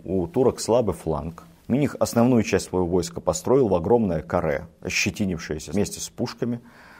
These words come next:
В центр каре поместил часть, э, кавалерии, пешим шагом упорно двигался, ощетинившись на турок. Увидев надвигающееся это огромное каре,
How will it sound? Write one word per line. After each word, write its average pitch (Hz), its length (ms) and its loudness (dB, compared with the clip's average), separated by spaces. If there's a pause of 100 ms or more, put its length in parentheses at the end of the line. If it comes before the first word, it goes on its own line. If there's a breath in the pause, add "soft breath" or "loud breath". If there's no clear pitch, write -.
В - 60 -18
центр 131 360 6
каре 92 260 2
поместил 85 680 -4
часть, - 380 6
э, 73 300 0
кавалерии, 85 640 2 (260)
пешим 104 300 2
шагом 117 480 4
упорно 104 560 2
двигался, 104 580 0
ощетинившись 92 800 -4
на 104 140 0
турок. - 360 -8 (280)
Увидев 87 300 0
надвигающееся 82 800 -2
это 78 120 -2
огромное 82 520 -2
каре, 143 380 0